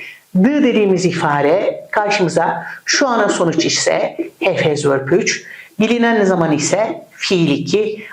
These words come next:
Anısı ise had, verb üç. Kitabı ne yaptım? Okudum. E, kim okudu? Özne ben, I. Do takısı.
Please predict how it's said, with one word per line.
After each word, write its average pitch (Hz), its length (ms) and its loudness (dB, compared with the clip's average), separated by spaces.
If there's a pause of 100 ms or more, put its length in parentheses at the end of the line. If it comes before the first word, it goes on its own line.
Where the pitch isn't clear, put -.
(120)
Anısı 226 420 0
ise 233 720 -2 (140)
had, 170 320 -2
verb 135 280 0
üç. 254 440 0 (300)
Kitabı 254 640 2
ne 220 120 4
yaptım? 247 480 0 (240)
Okudum. - 640 0 (340)
E, 226 100 2
kim 277 240 0
okudu? 247 720 0
Özne 202 320 2
ben, 214 380 0
I. 160 1000 -2
Do 254 220 4
takısı. 185 640 0